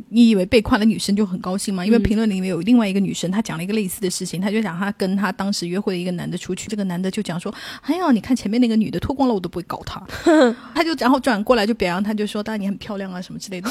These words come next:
Speaker 1: 你以为女的会很喜欢听你这样的对比吗？反正本人一听就是这个男的在我心里就是死刑了。<laughs>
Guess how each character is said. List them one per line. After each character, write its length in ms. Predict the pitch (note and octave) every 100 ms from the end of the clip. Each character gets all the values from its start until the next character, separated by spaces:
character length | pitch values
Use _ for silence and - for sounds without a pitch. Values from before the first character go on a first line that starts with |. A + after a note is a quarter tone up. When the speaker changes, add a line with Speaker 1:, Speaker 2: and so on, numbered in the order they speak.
| E4
Speaker 1:
你 60 | F#4
以 40 |
为 80 | G4+
女 80 | A4+
的 100 | C#4
会 80 | A4
很 200 | B4 F#4+
喜 140 | G#4+ F#4+
欢 100 | G#4
听 100 | - A#4+
你 60 | E4
这 140 | F#4
样 80 | G#4+
的 60 | F4+
对 180 | G#4 C#4
比 160 | A3+
吗？ 400 | G#3+ B3+ C4+ C4+ - - _
反 120 | G3
正 160 | A3 B3
本 200 | G#3 F#3
人 160 | F#3 G#3+
一 60 |
听 200 | A3+ A3
就 120 | G#3+ A3
是 80 |
这 100 | G#3+
个 40 | G#3+
男 120 | G3
的 60 | F#3
在 100 | G3+
我 60 |
心 160 | F#3 G3
里 40 |
就 100 | F3
是 40 | F3+
死 200 | - E3+
刑 200 | - A2+
了。 120 | F#2+
<laughs> 40 | -